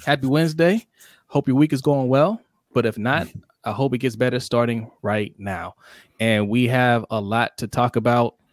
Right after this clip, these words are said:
Speaker 1: Uh, we're gonna be running through these, uh, these topics, man. We wanna talk some Washington football team, th-, that whole debacle over there, and how John Gruden and Adam Schefter are tied into that. We're gonna
Speaker 2: Yeah.
Speaker 1: talk about Lamar Jackson. Uh, you know, he had a, he had a historic night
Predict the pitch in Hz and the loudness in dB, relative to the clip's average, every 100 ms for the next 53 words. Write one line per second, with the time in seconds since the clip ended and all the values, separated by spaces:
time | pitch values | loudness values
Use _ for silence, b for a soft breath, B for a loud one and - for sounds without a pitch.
0 | - 101 98 95 110 110 101 107 113 101 | -12 -6 -4 -2 0 0 0 0 0 -2
1 | 107 107 107 104 101 101 101 107 - b | -4 -2 -2 -2 -2 -2 -2 -4 -8 b
2 | b - 104 123 110 95 101 98 95 101 | b -6 -4 0 -2 -2 -4 -4 -2 -2
3 | 107 101 98 107 104 104 104 104 107 104 | -2 -2 -2 -2 -2 -4 -2 -2 -4 -4
4 | 113 104 113 110 107 - 120 120 123 b | -2 0 2 2 -2 -2 0 0 -2 b
5 | b b b - 78 95 117 120 131 120 | b b b -16 -6 0 0 2 2 2
6 | 107 127 - 135 135 _ _ - 123 123 | 0 0 0 -2 -4 _ _ -4 0 2
7 | 131 131 135 120 - 117 104 123 120 120 | 4 4 2 0 -2 -4 0 0 2 2
8 | 131 120 113 123 120 135 127 120 123 135 | 2 2 0 0 0 -2 0 0 0 0
9 | 127 127 131 113 127 147 b b b b | 0 -2 -2 0 2 0 b b b b
10 | - 104 104 - 123 120 120 123 107 120 | -6 -2 -2 0 0 0 0 0 0 0
11 | 120 123 113 123 135 - 156 160 b b | 2 2 2 0 0 -2 -4 -6 b b
12 | b - 117 113 117 107 - 113 101 104 | b -2 0 2 2 0 -6 -6 -4 -6
13 | - 101 107 107 101 101 107 101 98 113 | -8 -6 -2 0 -2 -2 -4 -2 -4 -4
14 | - 139 113 110 127 | 2 0 2 -4 -4